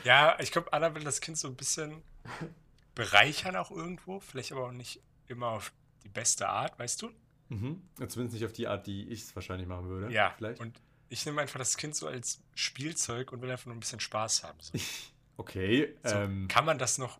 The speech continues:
Speaker 1: kann man das mit fünf Jahren noch durch den Korb werfen oder geht das schon
Speaker 2: äh,
Speaker 1: nicht
Speaker 2: ich,
Speaker 1: mehr?
Speaker 2: ich weiß es nicht. F-,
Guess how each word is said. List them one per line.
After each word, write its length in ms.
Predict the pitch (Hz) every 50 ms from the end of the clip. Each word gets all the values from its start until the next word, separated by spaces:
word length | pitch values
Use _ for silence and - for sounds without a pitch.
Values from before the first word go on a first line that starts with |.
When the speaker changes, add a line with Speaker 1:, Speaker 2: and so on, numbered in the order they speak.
| _ - -
Speaker 1:
kann 160 | - 120 127
man 60 | -
das 120 | 135 - -
mit 100 | 117 -
fünf 280 | - - 139 151 -
Jahren 120 | - 135 117
noch 120 | 107 -
durch 160 | - 110 -
den 160 | - 101 -
Korb 320 | - - - 92 95 - - - -
werfen 480 | 127 135 165 175 - - 208 196 180
oder 280 | - - 156 147 147 147
geht 220 | 131 135 139 131
das 120 | 139 - -
schon 160 | - - 156
Speaker 2:
äh, 40 | 113
Speaker 1:
nicht 180 | 98 - 180
Speaker 2:
ich, 40 | 165
Speaker 1:
mehr? 160 | - - - - _ _ - - -
Speaker 2:
ich 160 | 113 - -
weiß 200 | - 165 202 196
es 160 | - - 208
nicht. 320 | - 101 104 104 - - - - _ _ _ _ _ _ _ _ _ _ - - - - - -
F-, 100 | - 120